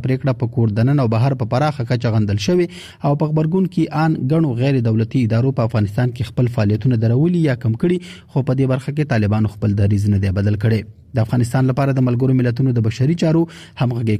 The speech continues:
کوونکي ډینیل انډرس ویلي، په دوه زره درویشت کال کې په افغانستان کې شاوخوا نهه ویشت اعشاریه دوه میلیونه وګړي چې د دې هیواد د نفوس درې برخې جوړوي، د ژوندي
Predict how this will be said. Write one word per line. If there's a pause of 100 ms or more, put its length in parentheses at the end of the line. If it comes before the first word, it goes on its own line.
کوونکي
ډینیل (100)
انډرس
ویلي، (380)
په
دوه
زره (160)
درویشت
کال
کې
په
افغانستان
کې
شاوخوا (480)
نهه
ویشت
اعشاریه (100)
دوه
میلیونه
وګړي
چې (360)
د
دې (100)
هیواد
د
نفوس
درې (100)
برخې
جوړوي، (420)
د
ژوندي